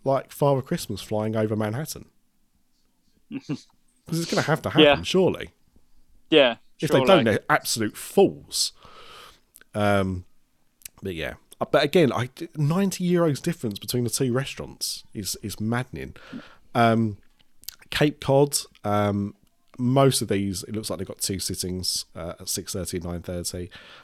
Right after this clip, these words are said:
Speaker 1: Uh, Cape Cod is two oh five and seventy. Hunter's Grill is two oh five and seventy. Plaza Gardens is two oh five and seventy.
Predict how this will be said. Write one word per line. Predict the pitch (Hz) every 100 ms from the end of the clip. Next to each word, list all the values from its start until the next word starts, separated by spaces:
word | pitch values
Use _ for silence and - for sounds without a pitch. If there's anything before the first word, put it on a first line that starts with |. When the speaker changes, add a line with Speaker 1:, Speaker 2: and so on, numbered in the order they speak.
| -
Speaker 1:
Uh, | 95 -
Cape | - 143
Cod | - 127
is | 120
two | - 127
oh | 120
five | 110 123 117 110 107 -
and | 101 95
seventy. | 120 113 104 - 110 110 107 _ _ _ -
Hunter's | 127 113 110 -
Grill | 120 120 117 117
is | 101 -
two | 113
oh | 104
five | 98 110 98
and | 90
seventy. | - 110 110 107 110 107 107 - _ - - _
Plaza | - 110 101
Gardens | 107 123 123 117 110
is | 101
two | - 107
oh | 104
five | - 107 104
and | 104
seventy. | - 107 107 104 101 101